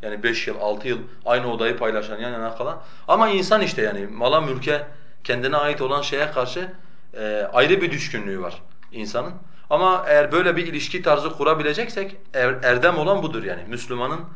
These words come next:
kendi için olanı kardeşi için görmesi, kardeşi için olanı da kendi için görmesidir. Bak bu şeydir. Hani bu tip rivayetleri okuduğunuzda bu anlattığımızla bu uyuşmuyor. Ha, böyle bir topluluk bulursanız veya böyle bir arkadaş bulursanız zaten sorun yok.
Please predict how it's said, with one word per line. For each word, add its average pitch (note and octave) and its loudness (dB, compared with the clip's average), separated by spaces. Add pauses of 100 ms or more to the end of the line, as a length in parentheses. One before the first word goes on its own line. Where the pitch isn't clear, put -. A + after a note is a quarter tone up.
(400)
kendi C3+ 0
için F3 -4
olanı C#3 0
kardeşi C3 2
için E3+ -6
görmesi, E3 -2
kardeşi C3 -2
için D#3 -6
olanı C#3+ -2
da D#3 -2
kendi C3+ -4
için C3 -6
görmesidir. F#2 -8
Bak G#2+ -4
bu G3+ -2
şeydir. E3 -2 (320)
Hani C3 0
bu D3 -4
tip D#3 -6
rivayetleri C#3 6
okuduğunuzda C3+ -2 (340)
bu C3 0
anlattığımızla C3 -2
bu D#3+ -6 (560)
uyuşmuyor. C#3 -4 (460)
Ha, - -4
böyle E3+ 6
bir F3 2
topluluk D#3 0
bulursanız F3+ -2
veya C3+ 2
böyle C#3+ 2
bir D3+ 0
arkadaş D3 0
bulursanız F3+ -6
zaten D#3 -4 (360)
sorun A2+ -4
yok. F#2+ -8